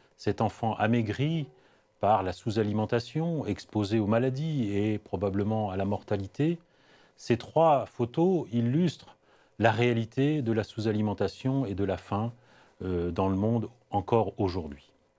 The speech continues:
À intervalles réguliers, des crises de sous-alimentation font la une des journaux télévisés, exposant au regard de l'homme occidental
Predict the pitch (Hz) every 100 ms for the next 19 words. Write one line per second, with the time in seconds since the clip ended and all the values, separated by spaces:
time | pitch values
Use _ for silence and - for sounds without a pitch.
0 | _ _ _ _ _ _ - 131 147 156
1 | 123 160 123 123 120 120 139 185 202 _
2 | - - 107 120 - 175 139 113 - 147
3 | 127 117 117 117 110 - 156 190 185 -
4 | 117 110 127 147 117 98 113 123 123 117
5 | 113 101 92 95 123 - _ _ _ _
6 | - - _ 151 143 - 143 120 139 123
7 | 101 113 123 101 104 113 104 95 - 104
8 | 98 - 110 120